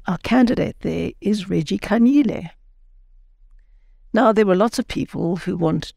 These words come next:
to, to be the candidate there because it's a slam dunk ward. You're gonna get elected. And we went through our processes, tough questions. I know how tough they are 'cause in my job I have to write them.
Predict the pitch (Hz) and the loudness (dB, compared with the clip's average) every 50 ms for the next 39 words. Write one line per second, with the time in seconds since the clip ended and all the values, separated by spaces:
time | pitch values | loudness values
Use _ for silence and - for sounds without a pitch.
0 | - _ - - 196 - - _ _ - - 214 175 - 190 165 160 160 165 170 | -18 _ -8 -8 -8 -10 -14 _ _ -8 -6 -6 -2 -2 -2 -2 0 -2 -2 -4
1 | - - - - - - 175 160 156 156 - - 175 180 170 165 170 151 151 151 | -4 -8 -14 -16 -4 -2 0 0 0 -4 -4 -2 0 0 0 0 -2 -2 -4 -4
2 | - - - 175 175 208 214 185 - - 185 - - - - - 175 - - - | -6 -6 -4 -2 -2 -2 -4 -4 -4 -4 -4 -2 -4 -6 -6 -6 -6 -4 -2 0
3 | 214 196 175 170 165 175 165 160 147 - 151 143 - - - - - - - 226 | 0 0 0 0 0 -2 -2 -4 -6 -4 -4 -4 -4 -6 -8 -12 -18 -6 -6 -4
4 | - - 175 170 160 156 156 165 170 220 - - - - - - - - _ _ | 0 0 0 2 0 0 -2 0 0 -2 -2 -4 -10 -14 -14 -14 -18 -20 _ _
5 | _ _ _ _ _ - - _ - - - _ - - - _ _ _ _ _ | _ _ _ _ _ -20 -20 _ -20 -20 -20 _ -20 -20 -20 _ _ _ _ _
6 | - _ - - - _ _ _ - - - - - - - - _ _ 226 208 | -20 _ -20 -20 -20 _ _ _ -20 -20 -20 -20 -20 -20 -20 -20 _ _ 0 2
7 | 196 180 175 170 - 185 185 170 170 170 156 - - - - - - - - - | 2 2 0 0 0 0 2 2 2 0 0 -2 -4 -4 -6 -6 -8 -6 -6 -6
8 | 165 - - - - - - 117 139 - - - - - - 202 208 - - - | -6 -4 -6 -6 -6 -4 -4 -6 -6 -6 -8 -12 -10 -4 -4 -2 -2 -2 -4 -4
9 | - 165 - - - 196 165 180 170 196 220 233 208 180 - - - - - - | -4 -4 -4 -2 -2 -2 0 0 2 2 2 2 0 -2 -4 -4 -6 -6 -6 -4
10 | - - - - - - - - - 175 175 175 175 190 175 - 170 165 165 151 | -4 -4 -2 -4 -6 -6 -6 -4 -2 0 0 2 0 0 0 0 0 2 2 0
11 | 147 165 - - - 170 175 175 202 - - - - - | 0 -2 -6 -6 -6 -2 0 0 0 -2 -4 -10 -12 -12